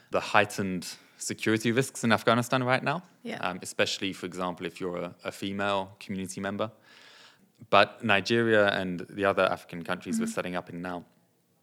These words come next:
Speaker 1: um, it works, it works like this. We hire a national community manager, and then they recruit regional managers across the country.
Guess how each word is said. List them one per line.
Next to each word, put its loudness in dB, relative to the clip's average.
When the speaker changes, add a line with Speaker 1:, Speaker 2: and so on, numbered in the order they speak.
Speaker 1:
um, 0
it -2
works, 0
it -4
works 2
like -2
this. -2
We -6
hire 2
a 0
national -4
community -8
manager, -2
and -4
then 0
they 0
recruit -6
regional -2
managers 0
across -6
the -8
country. -6